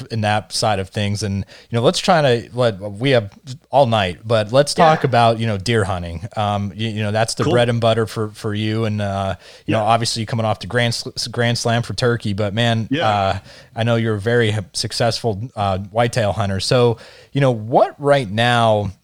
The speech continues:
Speaker 1: are you doing to prepare for this upcoming season? Like right now here in July?
Speaker 2: Yeah. Um, I'm trying to stay out of the woods because I hate chiggers and I cannot stand this humidity in
Speaker 1: <laughs>
Speaker 2: Iowa right now.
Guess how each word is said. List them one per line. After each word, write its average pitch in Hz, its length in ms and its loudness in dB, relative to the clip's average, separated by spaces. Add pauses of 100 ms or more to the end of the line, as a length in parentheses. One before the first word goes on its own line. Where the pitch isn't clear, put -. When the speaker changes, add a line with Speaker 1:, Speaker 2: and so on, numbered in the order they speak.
(220)
Speaker 1:
are 113 140 0
you 117 280 -4
doing 107 680 -2
to 110 120 -8
prepare 113 400 -2
for 117 160 -6
this 101 240 -4
upcoming 104 420 -2
season? 104 340 -4
Like 87 200 -8
right 131 260 0
now 117 280 2
here 113 340 -2
in 107 400 -2
July? 82 500 -6 (560)
Speaker 2:
Yeah. 170 200 -2
Um, 127 680 -2
I'm 113 120 -6
trying 170 300 -4
to 190 60 -2
stay 156 280 -4
out 143 100 -4
of 131 60 -2
the 123 60 0
woods 113 540 -2 (340)
because 113 300 -4
I 107 120 -6
hate 139 200 -6
chiggers 139 580 -4 (560)
and 120 240 -6
I 110 180 -6
cannot 131 540 -6
stand 127 480 -4
this 117 140 -4
humidity 113 600 -2
in 107 100 -2
Speaker 1:
<laughs> - 0 -
Speaker 2:
Iowa 120 360 0
right - 320 4
now. 147 380 2